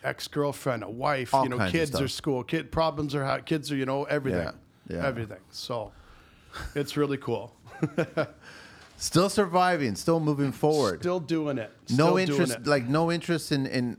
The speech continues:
Speaker 2: in shutting it down and just saying, "I,
Speaker 1: I'm
Speaker 2: I've had enough"?
Speaker 1: I've got, you know what I said to the, one of my guys the other day? "We got a delivery."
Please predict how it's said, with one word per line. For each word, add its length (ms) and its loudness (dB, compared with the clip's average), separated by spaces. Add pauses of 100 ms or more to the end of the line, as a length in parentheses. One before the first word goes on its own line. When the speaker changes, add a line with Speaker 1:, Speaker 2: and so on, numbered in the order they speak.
Speaker 2:
in 160 0
shutting 400 0
it 140 -2
down 360 0 (180)
and 140 -2
just 220 -2
saying, 200 4
"I, 220 4
Speaker 1:
I'm 80 -4
Speaker 2:
I've 140 0
had 160 0
enough"? 400 0 (120)
Speaker 1:
I've 360 -4
got, 580 -4 (220)
you 120 -4
know 60 -4
what 140 -2
I 60 -2
said 300 -2
to 100 0
the, 340 -4
one 160 -4
of 60 -4
my 100 -2
guys 300 -4
the 60 -4
other 140 -4
day? 420 -4 (120)
"We 80 0
got 160 0
a 40 -2
delivery." 580 -2